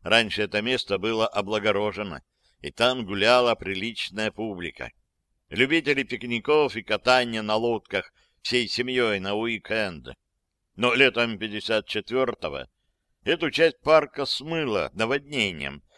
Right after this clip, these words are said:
от которого тогда сильно пострадал не только Де Мойн и округ Полк, но и обширная территория вверх по реке. А у городских чиновников то ли руки,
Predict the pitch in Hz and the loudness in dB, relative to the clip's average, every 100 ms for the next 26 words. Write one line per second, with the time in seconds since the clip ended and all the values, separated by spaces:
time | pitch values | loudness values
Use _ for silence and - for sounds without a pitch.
0 | _ 90 104 117 104 131 120 110 113 120 | _ -2 0 0 2 2 2 0 -2 2
1 | 139 113 147 156 127 120 107 117 117 120 | 2 2 -2 -4 -4 -4 -2 -2 0 2
2 | 131 120 113 156 143 - 98 90 110 175 | 2 2 0 0 0 -4 -6 -4 0 2
3 | 143 87 69 _ _ 104 123 110 110 110 | 2 -2 -10 _ _ 2 4 4 -2 -8
4 | - 120 76 - _ _ _ _ _ - | 0 2 2 -6 _ _ _ _ _ 0
5 | 160 175 131 160 160 151 135 - 104 98 | 4 4 2 -2 -2 -4 -6 -2 -2 0
6 | 160 151 135 107 82 104 160 - - 139 | 0 2 2 0 0 -2 -2 -4 -6 -4
7 | 147 - - - _ _ _ _ _ _ | -4 -8 -12 -16 _ _ _ _ _ _
8 | 104 127 131 139 - 139 131 - 147 160 | 4 6 6 2 -2 -6 -4 -2 -2 -2
9 | 123 82 92 - 160 85 107 151 117 117 | -4 -4 -4 0 2 2 -2 -6 -8 -12